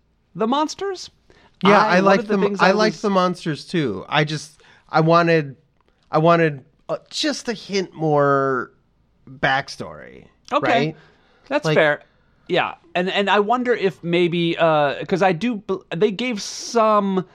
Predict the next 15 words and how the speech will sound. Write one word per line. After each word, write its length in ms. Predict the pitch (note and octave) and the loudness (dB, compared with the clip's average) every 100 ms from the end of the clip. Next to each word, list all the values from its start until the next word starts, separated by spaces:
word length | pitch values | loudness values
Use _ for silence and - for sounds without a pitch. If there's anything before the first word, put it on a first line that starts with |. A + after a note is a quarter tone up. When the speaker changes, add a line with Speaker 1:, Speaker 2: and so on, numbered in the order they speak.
| _ - | _ 0
Speaker 1:
like, 260 | E3 D3+ - | 2 2 -6
they 220 | - F#3 | -6 -4
have 240 | F#3 F#3+ F#3 | 0 2 2
a, 160 | E3+ - | 0 0
a 80 | D#3 | -6
scientist 800 | - - A#2 B2 A#2 B2 - - | -6 -8 -6 -4 -6 -8 -10 -6
character 560 | A#2 G#2 - A2 G2 F#2+ | -2 -2 -2 0 0 0
who, 220 | A#2+ A2 | 0 0
you 120 | A2 A2+ | 0 2
know, 140 | G#2+ | 2
the 100 | A2+ | 0
girl 460 | A2 B2 B2+ B2 A2+ | 2 4 4 2 -2
who 160 | B2 | -2
is, 240 | A2+ G#2+ A2 | -2 -2 -2
like, 260 | G#2+ - | -4 -6